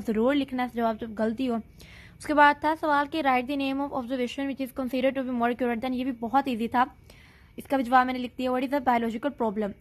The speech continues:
अब ये last question में मैं थी, मैं अटक गई यहाँ पर, मुझे start ही नहीं याद आ रहा इसका। Start याद करते रही, करते रही, paper देने में सिर्फ पाँच मिनट आ गए थे, तब मैंने इसको छोड़ दिया, मैंने कहा चलो छोड़ो पड़े। और what is control experiment,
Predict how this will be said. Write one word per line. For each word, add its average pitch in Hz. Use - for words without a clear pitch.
अब 269
ये 311
last 262
question 320
में 302
मैं 254
थी, 262
मैं 285
अटक 269
गई 254
यहाँ 233
पर, 240
मुझे 254
start 247
ही 339
नहीं 330
याद 269
आ 254
रहा 247
इसका। 247
Start 254
याद 262
करते 277
रही, 277
करते 269
रही, 285
paper 277
देने 294
में 294
सिर्फ 359
पाँच 262
मिनट 285
आ 247
गए 240
थे, 277
तब 254
मैंने 262
इसको 269
छोड़ 240
दिया, 233
मैंने 233
कहा 262
चलो 247
छोड़ो 214
पड़े। 208
और 294
what 285
is 285
control 254
experiment, 214